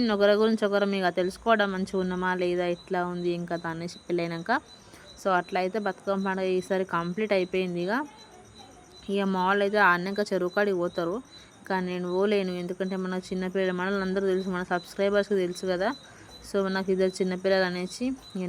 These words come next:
నేను పోవడం అయితే కుదరదు ఫ్రెండ్స్. ఇక్కడ మనల్ని అయితే ఇక ఒక రేంజ్ అని చెప్పినా కదా, మస్తు ఆడుతురు అనేసి. మంచిగా ఆడుతురు. తొమ్మిది రోజులు ఆడినాక లాస్ట్ డే మంచిగా రెడీ అయ్యి, ఇది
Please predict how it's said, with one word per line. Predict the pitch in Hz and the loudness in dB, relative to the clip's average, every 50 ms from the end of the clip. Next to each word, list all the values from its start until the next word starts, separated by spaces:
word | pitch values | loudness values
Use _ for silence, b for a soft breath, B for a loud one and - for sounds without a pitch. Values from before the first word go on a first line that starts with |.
| 180 | -4
నేను | 185 180 180 175 | -4 -4 -2 0
పోవడం | 180 180 190 196 202 196 | 0 2 2 2 0 -2
అయితే | 196 - 220 202 185 | -2 -2 0 2 2
కుదరదు | 180 175 180 180 185 180 185 185 - | 2 2 4 2 2 2 0 -2 -2
ఫ్రెండ్స్. | 185 208 233 277 247 - - - - - B B B B B - - - 196 | -2 0 0 -2 -4 -6 -12 -18 -20 -20 B B B B B -20 -14 -12 -12
ఇక్కడ | 190 - - 196 196 196 190 | -8 -2 -2 0 0 2 0
మనల్ని | 180 185 202 220 233 226 208 | 2 2 2 2 4 4 2
అయితే | 202 202 208 208 | 2 4 4 4
ఇక | 196 196 190 | 4 4 2
ఒక | - 180 170 175 | 2 2 2 2
రేంజ్ | 180 190 196 196 196 190 | 2 2 2 2 2 2
అని | 185 - 208 | 2 0 -4
చెప్పినా | 190 - - 226 240 240 | -4 -2 0 2 4 4
కదా, | 226 202 185 | 4 4 2
మస్తు | 185 185 - - 202 | 0 -2 -2 0 0
ఆడుతురు | 180 175 180 - 190 190 190 180 | 2 2 2 0 0 0 0 0
అనేసి. | 175 175 180 - - 247 302 359 320 - - - - - - B B B B B - - | -2 -4 -6 -6 -6 -6 -6 -6 -8 -14 -20 -20 -20 -20 -20 B B B B B -14 -8
మంచిగా | 190 185 185 - - 196 185 180 180 | -6 -6 -6 -4 -2 -2 0 0 0
ఆడుతురు. | 180 185 180 190 185 185 202 214 208 - | 0 -2 -2 -2 -2 0 0 0 0 0
తొమ్మిది | 208 196 190 190 196 190 190 | 0 2 2 0 2 2 4
రోజులు | 185 185 185 202 214 208 214 202 190 | 4 4 4 4 4 6 6 6 6
ఆడినాక | 190 190 185 190 190 185 190 185 196 190 185 180 | 4 2 0 -2 -4 -4 -2 -2 0 0 2 4
లాస్ట్ | 170 170 170 175 - - 202 190 | 6 6 4 4 2 -2 -2 0
డే | 185 190 | 0 0
మంచిగా | 185 185 180 180 180 190 180 180 175 170 | 0 -2 -4 -4 -4 -2 -2 0 0 0
రెడీ | 170 170 190 | 0 2 2
అయ్యి, | 185 185 180 180 180 180 180 175 - - B B B B B B B B B - | 2 2 2 2 2 0 0 -2 -4 -10 B B B B B B B B B 0
ఇది | 254 254 240 | 2 4 6